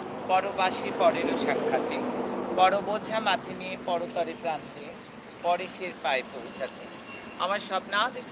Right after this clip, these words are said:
শ্রী শ্রী মাতা তারা সিদ্ধেশ্বরী ঠাকুরানীর আতুল চরণে প্রণাম। আমার অগণিত প্রাণের প্রিয় ভক্তমণ্ডলী সারা পৃথিবী জুড়ে যে যেখানটিতে আছে, প্রত্যেককে আমার প্রাণ ভরা আশীর্বাদ, প্রত্যেকে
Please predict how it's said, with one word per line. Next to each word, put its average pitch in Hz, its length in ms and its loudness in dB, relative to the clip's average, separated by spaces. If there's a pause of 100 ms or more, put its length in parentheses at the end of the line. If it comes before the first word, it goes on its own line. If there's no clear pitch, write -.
শ্রী 214 160 -10
শ্রী 202 100 -8
মাতা 185 240 -2
তারা 180 300 2
সিদ্ধেশ্বরী 185 420 -8
ঠাকুরানীর 160 520 -2
আতুল 160 280 -4
চরণে 143 320 -4
প্রণাম। 147 300 -8 (580)
আমার 196 160 2 (120)
অগণিত 220 340 -2 (100)
প্রাণের 208 320 2
প্রিয় 180 240 -2
ভক্তমণ্ডলী 170 600 -4 (100)
সারা 165 240 0
পৃথিবী 165 340 -6
জুড়ে 165 220 -2
যে 156 140 -6
যেখানটিতে 147 480 -4 (100)
আছে, - 180 -8 (440)
প্রত্যেককে 180 560 0
আমার 160 220 -2
প্রাণ 160 220 2 (120)
ভরা 165 260 0
আশীর্বাদ, 175 460 -2 (100)
প্রত্যেকে - 360 -8